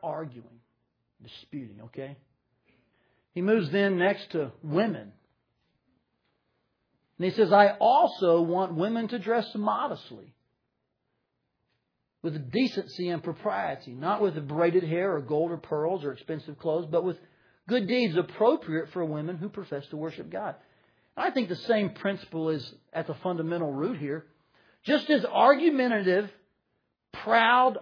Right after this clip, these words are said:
fussy men distract from the real purpose of the church, so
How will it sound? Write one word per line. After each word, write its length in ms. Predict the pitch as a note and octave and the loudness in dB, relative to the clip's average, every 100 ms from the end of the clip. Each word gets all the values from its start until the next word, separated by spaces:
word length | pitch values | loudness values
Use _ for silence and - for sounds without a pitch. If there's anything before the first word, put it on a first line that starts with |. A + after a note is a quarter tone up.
| - _ - | -14 _ -2
fussy 420 | A#3+ A3+ - B3 | 0 0 -2 0
men 540 | A#3 A3 G#3+ B3 C4+ - _ _ - | 0 0 -2 -2 -6 -12 _ _ -4
distract 680 | G#3 - - A3+ G#3 A3+ - | -4 -4 0 4 6 4 0
from 120 | G#3+ | -4
the 80 | F#3 | 0
real 460 | F#3 G#3+ A3 G3 - _ _ _ - | 6 8 6 4 -8 _ _ _ 0
purpose 260 | A#3 A3+ | 2 2
of 60 | G#3 | -4
the 80 | F#3+ | -4
church, 340 | A3 A3+ - - | 0 0 0 0
so 360 | C4 C4 B3 | 6 6 6